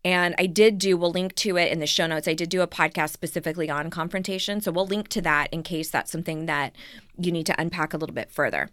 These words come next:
All right. So number one, this is my favorite place to look for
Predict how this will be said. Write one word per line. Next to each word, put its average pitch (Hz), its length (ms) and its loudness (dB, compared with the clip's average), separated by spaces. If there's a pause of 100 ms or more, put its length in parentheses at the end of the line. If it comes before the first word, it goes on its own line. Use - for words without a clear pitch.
All 208 80 6
right. - 220 0
So 202 380 6
number 247 560 2
one, 175 520 -2 (500)
this 190 240 4
is 233 120 -4
my 202 160 4
favorite 175 580 0
place - 500 -8 (220)
to 170 380 0
look 170 360 0
for 156 500 0